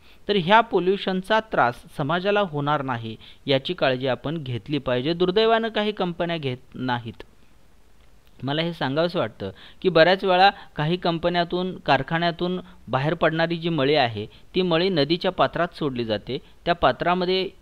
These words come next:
मोठ्या प्रमाणावर केमिकल सोडल्यामुळं त्यामधलं जे जलजीवन आहे किंवा मासे असतील किंवा छोटे छोटे, अ, पाण्यामध्ये राहणारे घटक असतील त्या सर्वांच्या जीविताला धोका निर्माण होतो.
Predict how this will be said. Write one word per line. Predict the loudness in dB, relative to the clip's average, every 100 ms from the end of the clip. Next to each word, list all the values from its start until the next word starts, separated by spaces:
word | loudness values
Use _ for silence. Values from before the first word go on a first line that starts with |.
| -12
मोठ्या | -6 -2 -2
प्रमाणावर | 0 0 0 0 0 0
केमिकल | -2 -2 -2 -4
सोडल्यामुळं | -2 -2 0 -2 0 -2 -4 -8 -2
त्यामधलं | 2 2 0 -2 -2
जे | 2 0
जलजीवन | 0 2 2 2 0 0 2
आहे | 0 -2 -8
किंवा | -6 -2 0
मासे | 2 -2 -2 -2
असतील | -2 -4 -8 -8 -4
किंवा | -6 -6
छोटे | -8 -8
छोटे, | -8 -6 -6 -8 -20 -4
अ, | 2 6 6 4 2 0 -4 -8 -2
पाण्यामध्ये | 0 2 0 0 0
राहणारे | 0 -2 -2 -2 -4 -14 -8
घटक | -4 0 2
असतील | 2 -2 -8 -8 -12 -4
त्या | 0
सर्वांच्या | 2 2 4 2 2 0
जीविताला | 0 0 2 2 2
धोका | 2 0 0
निर्माण | 0 -2 -4 -6
होतो. | -8 -4 -4